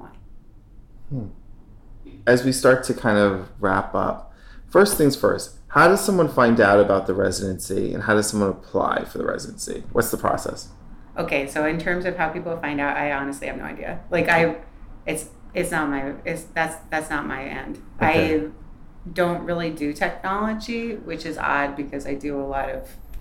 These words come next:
Speaker 1: technology adjacent stuff.
Speaker 2: But they can visit New Orleans Writers Residency and research
Speaker 1: But
Speaker 2: that.
Speaker 1: there is,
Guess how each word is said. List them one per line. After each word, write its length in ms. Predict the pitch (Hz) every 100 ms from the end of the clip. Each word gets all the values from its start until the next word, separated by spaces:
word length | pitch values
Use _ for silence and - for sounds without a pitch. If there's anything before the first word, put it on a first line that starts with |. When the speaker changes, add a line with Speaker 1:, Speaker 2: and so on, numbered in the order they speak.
| - - - - -
Speaker 1:
technology 560 | 143 151 143 143 143
adjacent 560 | 143 139 139 139 135 139
stuff. 540 | - - 247 - - - - - - -
Speaker 2:
But 100 | 123
they 100 | 131
can 140 | 123 123
visit 320 | 120 110 107
New 160 | 107
Orleans 480 | 107 101 95 98 90 - -
Writers 300 | 101 95 87
Residency 540 | 87 85 85 90 - 90
and 180 | 92 98
research 240 | 101 180
Speaker 1:
But 200 | 214 185
Speaker 2:
that. 60 | 185
Speaker 1:
there 280 | 190 190
is, 220 | 190 190